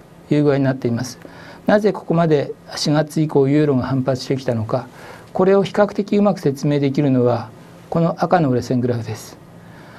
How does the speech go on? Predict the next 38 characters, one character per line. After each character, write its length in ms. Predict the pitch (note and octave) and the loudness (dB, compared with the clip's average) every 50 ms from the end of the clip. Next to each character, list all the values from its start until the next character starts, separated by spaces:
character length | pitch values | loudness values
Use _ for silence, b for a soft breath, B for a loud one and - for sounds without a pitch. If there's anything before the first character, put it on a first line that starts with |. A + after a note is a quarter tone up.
| B B B B B B | B B B B B B
赤 220 | - - - G#3+ G#3 | 0 2 2 4 4
の 80 | G3+ | 4
折 100 | F3 F3 | 4 2
れ 40 | D#3 | 2
線 160 | - F3 E3 | 0 0 2
グ 80 | E3 E3 | 2 2
ラ 100 | E3+ D3 | 2 0
フ 160 | - - C#3+ | 0 0 0
は、 280 | D3 C#3+ C#3 B2 - - - - - | 2 2 0 -2 -4 -6 -16 -12 -8
あ 180 | - - C#3+ C#3+ | -6 -2 0 0
の、 300 | C#3+ C3+ C3 B2+ B2+ C3 B2+ - | 2 2 2 2 0 -2 -6 -8
金 200 | - - F3 F3+ | -4 -2 0 0
利 100 | F#3+ F3+ | 0 0
差 140 | F3 D3+ B2 | 0 -2 -4
で 120 | A#2 G#2+ | -4 -6
す。 180 | - - - - - - B B B B B B B B B B B - | -8 -12 -14 -16 -16 -16 B B B B B B B B B B B -2
え 140 | D#3 D3 | 0 0
っ 20 | C#3 | 0
と、 480 | B2+ - D#3+ D3+ D3+ D3 C#3+ C#3+ D3 - B B B B B B B B | -2 0 2 4 4 4 4 2 0 -2 B B B B B B B B
ド 160 | - F#3+ G#3 | 6 8 8
イ 60 | G#3+ G#3 | 6 6
ツ 160 | - - - | 0 -6 -2
と 260 | - F#3+ F3+ F3 - - | 2 2 2 2 0 -2
ア 80 | C#3 | -2
メ 120 | D3+ D#3+ E3 | 0 0 0
リ 80 | F#3 | 0
カ 160 | - - F3+ F3+ | 0 0 0 2
の、 280 | F#3 F#3 - - - - - | 2 2 0 0 -4 -8 -6
あ 100 | - B2+ | -2 0
の、 120 | C3+ C3 B2+ | 0 0 0
十 180 | C3 D3 D3 | 0 0 0
年 160 | D3 C#3+ C#3+ | 0 0 0
債 200 | C#3 - D3+ C#3+ | 0 -2 0 0
利 100 | C#3 C#3 | 0 0
回 200 | C3+ C#3 C#3 C#3 | 2 2 2 0
り 60 | C#3+ C#3 | 0 -2
差 140 | - B2 | -4 -8
と 100 | - - | -10 -12